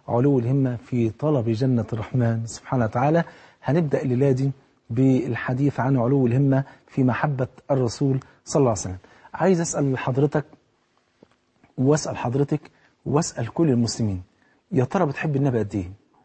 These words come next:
اقعد كده اسأل نفسك. أكيد طبعًا ما فيش مسلم ما بيحبش النبي عليه السلام، لكن لا، اسأل نفسك بجد، بحبه قد إيه؟ طب تعرف إيه عن النبي؟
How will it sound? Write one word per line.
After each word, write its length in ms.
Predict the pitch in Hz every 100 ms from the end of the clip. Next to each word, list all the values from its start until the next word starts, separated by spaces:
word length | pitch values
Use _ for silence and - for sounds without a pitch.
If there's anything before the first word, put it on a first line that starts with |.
| _ _ _ _
اقعد 200 | 180 156
كده 180 | - 165
اسأل 220 | - 147
نفسك. 280 | 147 - 143 - _ _ -
أكيد 240 | 143 233
طبعًا 180 | - 214
ما 140 | 147
فيش 240 | 117 185 -
مسلم 260 | 170 - 131
ما 60 |
بيحبش 420 | 117 - 165 135
النبي 220 | 127 151 139
عليه 100 | 131
السلام، 360 | - 147 139 127 - - -
لكن 240 | 151 165 -
لا، 240 | 190 -
اسأل 240 | 220 175
نفسك 240 | 160 208 131
بجد، 320 | 127 135 113 -
بحبه 380 | 135 131 233 151
قد 160 | 127 120
إيه؟ 160 | 107 101 - _ _ -
طب 120 | 147
تعرف 300 | 226 214 190
إيه 60 | 185
عن 120 | 151
النبي؟ 320 | 127 117 98